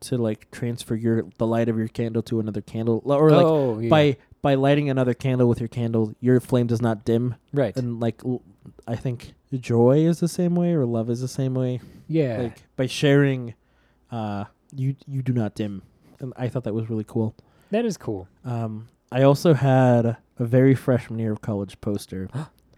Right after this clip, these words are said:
Speaker 1: It was the Pink Floyd Butts poster.
Speaker 2: Yeah.
Speaker 1: You knew about this poster.
Speaker 2: Yep.
Speaker 1: Yeah.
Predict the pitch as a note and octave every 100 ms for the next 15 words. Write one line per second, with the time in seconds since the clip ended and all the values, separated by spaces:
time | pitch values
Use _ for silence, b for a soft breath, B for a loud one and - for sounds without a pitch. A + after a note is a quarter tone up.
0 | _ - B2 A#2 - C3+ C3 - A#2+ A#2
1 | - G#2+ - - B2 A#2+ - C3 B2+ -
2 | B2 C3+ B2+ A#2 A2+ G#2+ G#2 G2+ - -
3 | F3 D4 D4 D#3+ B2+ A2+ A2+ A2 G#2 D3
4 | _ C#3 B2+ B2+ _ B2 A#2 A2